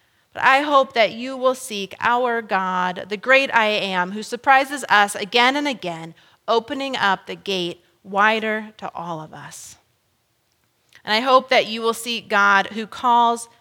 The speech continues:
each of us back in our own way to the center of history, back into the world to live differently, to live more justly, more kindly,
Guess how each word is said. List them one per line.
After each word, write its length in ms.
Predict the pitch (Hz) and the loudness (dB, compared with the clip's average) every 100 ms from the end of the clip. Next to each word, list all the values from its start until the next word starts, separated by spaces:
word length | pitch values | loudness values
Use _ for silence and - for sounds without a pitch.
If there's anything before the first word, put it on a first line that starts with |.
| _ - | _ -6
each 280 | 262 240 - | -4 -4 2
of 200 | 220 214 | 2 4
us 280 | 214 202 | 2 0
back 400 | 196 196 190 185 | 0 2 2 0
in 120 | - 208 | -2 2
our 160 | 208 - | 2 2
own 320 | 233 247 214 | -2 -2 -6
way 400 | 175 160 160 165 _ _ - | -8 -8 -12 -16 _ _ -14
to 120 | 254 | -10
the 100 | 226 | -8
center 440 | - 269 277 285 | 0 0 0 -2
of 220 | 247 220 196 | -2 -2 -4
history, 640 | 190 - 156 156 156 156 _ _ _ | -10 -10 -14 -16 -20 -20 _ _ _
back 260 | 220 220 - | 2 2 2
into 240 | 277 277 | -2 -2
the 160 | 269 254 | 0 0
world 400 | 180 185 175 175 | 2 0 0 -2
to 120 | 214 | -6
live 400 | 208 226 233 208 | -4 -2 -2 -4
differently, 760 | 196 185 175 160 - 160 151 - _ _ _ _ | -10 -10 -14 -20 -20 -20 -20 -20 _ _ _ _
to 100 | - | -4
live 240 | 247 247 247 | 6 6 6
more 240 | 240 196 | 0 -2
justly, 800 | 185 240 240 - - 247 233 233 | 2 2 2 0 -12 -10 -10 -10
more 220 | 190 180 | -10 -10
kindly, 800 | 175 - 269 254 240 247 240 233 | -10 -4 -2 0 -4 -8 -8 -10